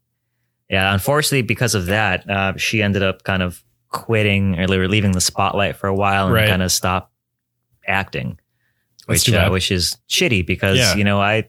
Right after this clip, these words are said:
Speaker 1: thought she did a great job in part one. I
Speaker 2: Me too.
Speaker 1: loved her. Yeah, we talked about how well she did.
Speaker 2: Mm-hmm.
Speaker 1: And even in, like, the short scene that she had at the very beginning, I was like, "Yeah, let's get more Alice in here." But then, unfortunately, uh, that, that didn't happen.
Speaker 2: Yeah.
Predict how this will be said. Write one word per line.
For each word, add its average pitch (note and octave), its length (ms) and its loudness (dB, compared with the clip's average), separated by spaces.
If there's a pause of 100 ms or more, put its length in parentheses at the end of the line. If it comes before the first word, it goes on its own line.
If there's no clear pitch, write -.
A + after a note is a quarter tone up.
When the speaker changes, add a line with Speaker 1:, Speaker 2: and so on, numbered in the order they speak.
(160)
Speaker 1:
thought G2 200 0
she - 100 -2
did F2+ 180 -2
a E2 100 -2
great G2 340 -4
job F#2+ 260 0
in E2+ 100 -2
part F2 260 -6
one. E2+ 180 -4
I D#2+ 100 -4
Speaker 2:
Me A#2+ 120 2
too. - 100 2
Speaker 1:
loved - 160 2
her. G#2 140 0
Yeah, A2+ 160 0
we F#2+ 120 -4
talked G2+ 220 -2
about F#2 200 -2
how F2+ 140 0
well F#2+ 160 0
she G2 160 -4
did. A#2+ 280 0 (100)
Speaker 2:
Mm-hmm. A2 240 4 (480)
Speaker 1:
And G#2+ 120 2
even A#2+ 160 2
in, A#2 60 2
like, G#2+ 140 0
the F#2+ 60 0
short G2 280 0
scene G#2 400 2
that F2+ 120 0
she F2+ 100 -2
had F2+ 160 0
at - 20 -4
the E2 80 -4
very F2 140 -2
beginning, F#2+ 420 0
I F#2 80 0
was F2+ 180 -2
like, F2 240 -2
"Yeah, B2 420 0 (580)
let's A#2+ 180 -2
get B2+ 140 0
more G2+ 180 0
Alice F2 320 -2
in D#2+ 100 -2
here." D#2 440 -4 (160)
But E2 180 -6
then, F2+ 140 -4
unfortunately, F2 560 -4
uh, D#2 220 -2 (1040)
that, G#2+ 160 0
that G#2+ 160 0
didn't F2 200 0
happen. D#2 380 -4
Speaker 2:
Yeah. G2 400 0